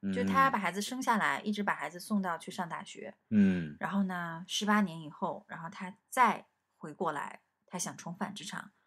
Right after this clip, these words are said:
Speaker 1: 嗯。
Speaker 2: 或者重新回到学校去读完她以前没有读过的书。这样，这样的例子是很多很多的，你知道吗？
Speaker 1: 没错，嗯。
Speaker 2: 就把孩子养大了，然后自己回到研究生院再读个硕士，甚至去读个博士。
Speaker 1: 嗯。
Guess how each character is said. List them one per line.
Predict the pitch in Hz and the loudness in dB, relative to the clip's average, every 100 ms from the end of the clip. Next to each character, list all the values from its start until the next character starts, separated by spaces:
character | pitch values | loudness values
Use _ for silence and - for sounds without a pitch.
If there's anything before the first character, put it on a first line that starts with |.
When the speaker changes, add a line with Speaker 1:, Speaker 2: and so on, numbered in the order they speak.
| - | 0
Speaker 1:
嗯。 | 110 | 6
Speaker 2:
或 | 107 | 8
者 | 190 | 8
重 | 85 190 190 | 4 -2 -4
新 | 247 262 | -2 -2
回 | 233 | -2
到 | 185 | -2
学 | 196 202 | -2 -8
校 | - 185 156 | -6 -2 -4
去 | - 196 | -6 -8
读 | 196 165 | -8 -6
完 | 165 160 | -6 -6
她 | 175 175 | -6 -10
以 | |
前 | - 143 | -12 -14
没 | 147 | -14
有 | |
读 | 147 - - | -14 -16 -16
过 | 165 | -16
的 | - | -10
书。 | - - 151 - _ - | -10 -10 -12 -14 _ 2
这 | |
样， | 359 330 285 | 4 4 0
这 | 392 | -2
样 | 415 | -2
的 | 359 | -4
例 | 330 | -8
子 | 320 | -8
是 | 320 | -8
很 | - 226 151 | -4 -2 0
多 | 175 220 | 0 0
很 | 180 | 0
多 | - 117 | -4 -12
的， | 110 | -16
你 | - | -14
知 | |
道 | - | -12
吗？ | 87 | -6
Speaker 1:
没 | - | -4
错， | 202 - - | 4 2 2
嗯。 | 196 | 2
Speaker 2:
就 | |
把 | 269 | 6
孩 | 233 247 | 8 6
子 | |
养 | 262 190 | 6 8
大 | 220 214 | 10 8
了， | 185 | 8
然 | 175 | 4
后 | 208 | 2
自 | 226 | 2
己 | 196 | -2
回 | 185 185 | -2 -2
到 | 185 | -2
研 | 180 | -2
究 | |
生 | 196 196 196 | -2 0 2
院 | 185 | 2
再 | 190 | -2
读 | 135 | -6
个 | 185 | -10
硕 | - 185 | -4 -4
士， | 170 - - 208 | -4 -8 -10 -10
甚 | - | -8
至 | 247 | -6
去 | 226 | -4
读 | 208 170 | -4 -2
个 | |
博 | 208 - - | -2 -4 -8
士。 | - 185 143 - _ | -8 -8 -12 -16 _
Speaker 1:
嗯。 | 127 104 85 | 4 6 4